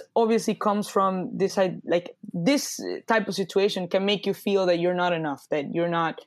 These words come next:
beautiful enough, that you're not smart enough, that you're not, uh, whatever it may be. And, like, you know, people need to kinda take the reins of their life and say,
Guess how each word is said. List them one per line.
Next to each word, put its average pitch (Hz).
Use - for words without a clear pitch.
beautiful 190
enough, 175
that 165
you're 170
not 151
smart 185
enough, 165
that 160
you're 160
not, 156
uh, 92
whatever 220
it 214
may 190
be. 170
And, 175
like, 175
you 202
know, 190
people 233
need 214
to 196
kinda 190
take 196
the 180
reins 180
of 160
their 170
life 170
and 165
say, 156